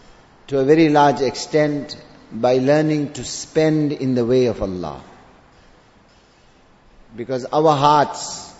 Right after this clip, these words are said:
the psyche of this human being is such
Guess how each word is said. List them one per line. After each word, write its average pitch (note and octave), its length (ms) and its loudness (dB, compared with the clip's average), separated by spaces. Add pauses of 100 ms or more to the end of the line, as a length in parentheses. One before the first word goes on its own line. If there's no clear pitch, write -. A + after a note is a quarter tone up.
(560)
the A#2+ 100 -8
psyche D#3 560 2
of B2 160 2
this A#2 160 -6
human B2+ 320 0
being C#3 240 0
is A#2+ 140 -4
such - 520 -6